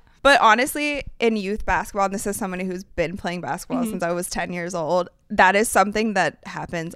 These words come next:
Speaker 1: a lot in youth sports, because it's one, it's one of those things too, and I will, like, totally admit to
Speaker 2: Mm-hmm.
Speaker 1: it. At the jump ball, I used to tell myself, like, ten times which way we are going, because that's, like, a basketball player's biggest fear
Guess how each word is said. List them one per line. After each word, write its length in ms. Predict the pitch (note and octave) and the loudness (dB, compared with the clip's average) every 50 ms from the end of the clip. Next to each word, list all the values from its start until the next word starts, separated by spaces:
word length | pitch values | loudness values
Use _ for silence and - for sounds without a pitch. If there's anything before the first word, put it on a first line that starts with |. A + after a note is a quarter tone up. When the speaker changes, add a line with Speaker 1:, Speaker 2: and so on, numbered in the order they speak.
| - | -4
Speaker 1:
a 60 | - E3+ | -4 -2
lot 520 | E3+ - D#3+ C3+ F#2+ F#2+ - - - - - - - - | -2 -2 -2 -2 0 0 -2 -4 -6 -10 -14 -14 -10 -6
in 140 | - G3 F#3 | -4 -4 -4
youth 280 | F3+ F3 D#3 E3 - - | -4 -6 -6 -8 -8 -8
sports, 540 | - - - - E3+ C#3 C#3+ - - - - - - - - - - - | -10 -8 -6 -4 -2 -2 -2 -4 -6 -10 -16 -16 -16 -18 -18 -10 -2 2
because 260 | C4+ C4+ D4 D4 C#4 | 4 6 6 6 4
it's 160 | D#4 D4 - | 4 -2 0
one, 200 | B3 C4 C4 C4 C#4+ - | 0 2 2 2 2 2
it's 120 | C4+ A#3+ A#3+ | 0 2 2
one 140 | B3 C4+ | 2 0
of 60 | D4+ F4 | 0 0
those 180 | F#4+ F4+ D#4+ | -2 -2 -2
things 300 | - - A#3 A#3 A3 - | -2 -2 -2 -2 -4 -4
too, 340 | - - G#3+ F3+ G3 A#3 B3 | -6 -6 -4 -4 -4 -4 -4
and 120 | - G3 | -4 -4
I 100 | F3 F3 | -4 -4
will, 140 | F3+ F3+ G3 | -4 -2 -2
like, 160 | G3+ F#3 F#3+ | -2 -4 -4
totally 360 | - - - F3 F3 F#3 F#3 F3+ | -6 -6 -4 -4 -2 -2 -2 -4
admit 280 | F3+ F3+ F3 E3+ - G#3+ | -4 -4 -4 -6 -4 -4
to 140 | A3 A3 | -2 0
Speaker 2:
Mm-hmm. 160 | A3 A#3 B3+ C#4+ | 0 0 0 -2
Speaker 1:
it. 80 | C#4 - - - - - _ _ - | -4 -8 -12 -20 -20 -20 _ _ 0
At 200 | D#4+ E4 E4+ - | 2 2 2 2
the 80 | D#4 D4+ | -2 -4
jump 380 | B3 - G#3+ F3+ G#3 A3 A#3+ | -2 0 0 0 0 -2 -4
ball, 440 | - G3+ F3 F3+ F#3+ G3+ A3 B3 C#4 - - - - _ - | -6 -4 -2 0 0 0 0 -2 -4 -8 -16 -20 -10 _ -2
I 80 | G#3+ | -2
used 200 | G#3 G#3+ A#3 A#3+ - | 0 0 -2 -4 -4
to 80 | C4+ B3+ | -6 -8
tell 280 | - - - E3+ E3 | -8 -6 -2 -2 -2
myself, 640 | F#3 F#3+ G3+ A3+ B3+ - C4+ A#3+ A#3+ B3+ C#4 D4 - _ - - _ _ | -2 -2 -2 -4 -2 -2 0 0 0 0 -2 -4 -8 _ -20 -20 _ _
like, 280 | - F#3+ G#3 F#3+ F#3+ F#3 - - | -4 0 0 0 0 -2 -6 -12
ten 420 | - - - A3+ G#3+ A3+ B3+ C4+ | -12 -6 -4 -2 -2 0 -2 -4
times 520 | C4 B3+ B3 G#3 G#3 G#3 A3 A#3+ B3 A#3+ | -4 -4 -2 0 0 0 0 -2 -4 -4
which 260 | - G3 G3 F#3 - - | -4 -6 -6 -6 -4 -4
way 160 | F3 E3+ F#3 | -4 -4 -4
we 120 | F3+ F3+ | -4 -6
are 80 | F3 F#3 | -8 -8
going, 320 | F#3 F3 D#3+ C#3+ C3 E3 F3+ | -8 -8 -8 -8 -8 -8 -8
because 260 | A3 - B3 A3+ G3+ | -8 -4 -4 -2 0
that's, 220 | - G3 G#3 - C4 | 0 0 0 0 -2
like, 100 | B3+ A#3+ | -2 -2
a 80 | B3+ | -2
basketball 440 | A3 - F#3+ D#3 F#3 A3 - G3+ G3 | -2 -2 -4 -4 -4 -4 -4 -4 -4
player's 280 | G#3+ G#3+ G3 G3 F#3+ F3+ | -4 -4 -4 -4 -6 -6
biggest 540 | F#3 - F3+ E3+ E3 F#3+ F#3+ F#3+ - - | -6 -4 -4 -4 -4 -4 -8 -10 -12 -12
fear 400 | - D#3 D#3 D#3+ D3+ F3+ A3+ C#4 | -10 -6 -4 -2 0 -2 -2 -2